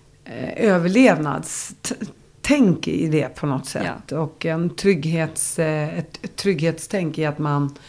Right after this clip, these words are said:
Speaker 1: man håller ihop, och där finns någon jag kan lita på när åskan går,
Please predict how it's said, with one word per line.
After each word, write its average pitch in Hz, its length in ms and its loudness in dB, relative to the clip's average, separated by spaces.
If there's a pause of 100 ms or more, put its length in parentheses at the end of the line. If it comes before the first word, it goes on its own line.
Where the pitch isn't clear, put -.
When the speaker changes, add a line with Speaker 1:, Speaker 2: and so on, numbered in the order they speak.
(540)
Speaker 1:
man 180 180 4
håller 175 240 6
ihop, 170 380 4
och 170 60 -4
där 180 120 4
finns 151 280 -2
någon 160 220 0
jag 151 120 -2
kan 170 180 0
lita 170 340 2
på 151 420 -2 (500)
när 170 360 2
åskan 170 460 2
går, 170 460 2